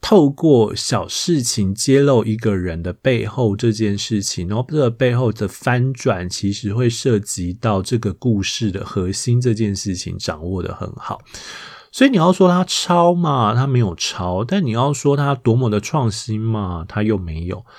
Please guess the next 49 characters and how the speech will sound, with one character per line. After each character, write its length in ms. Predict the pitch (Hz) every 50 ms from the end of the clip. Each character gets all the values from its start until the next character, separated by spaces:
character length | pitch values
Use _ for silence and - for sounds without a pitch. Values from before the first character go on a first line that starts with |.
| - - - - - - _ _ _ _
但 140 | - 190 175
我 80 | 120 101
觉 80 | 110
得 60 | 120
以 100 | 113 98
中 220 | 82 - 131 127 143
国 160 | 135 95 90
推 160 | 90 101 92
理 60 | 92 95
小 160 | 101 90 -
说 160 | - - 90
来 80 | 85 90
讲， 140 | 90 - -
它 100 | - - 92
算 200 | - - 95 85
好 200 | - - - -
看 240 | - - - 107 85
了， 240 | - - - - - - - _ _ _ _ _ - - - _ _ _ _ - - -
因 160 | 107 107 113
为 80 | 113
它 120 | 110 110 110
文 280 | 107 101 92 85 85
字 200 | 87 - - 98
我 120 | 85 76 76
实 80 | -
在 160 | - 82 80 80
是 80 | 78
不 140 | 78 - 90
喜 220 | - - - 131
欢， 280 | - - - 120 - - _ _ _ _
不 100 | - 95
过 120 | 95 98 101
这 120 | 104 98
是 380 | 92 - - 90 85 87 - - -
另 100 | 110 104
外 180 | 95 92 85 80
一 60 | 80
件 220 | 87 90 85 82
事 200 | - - - -
情 220 | - - - - - _ _ _
了。 80 | - - - - - - - - - -
好， 220 | - 208 - - - - - - - _ _
那 160 | - 180 196
接 200 | 180 - 196 196
下 180 | 190 - 190 151
来 160 | 123 107 107
是 460 | 104 - - - - 127 113 104 104 - _ _ _ _ _ _
比 320 | - 110 95 85 80 - - _
较， 680 | _ - - - - 170 156 135 113 92 87 80 -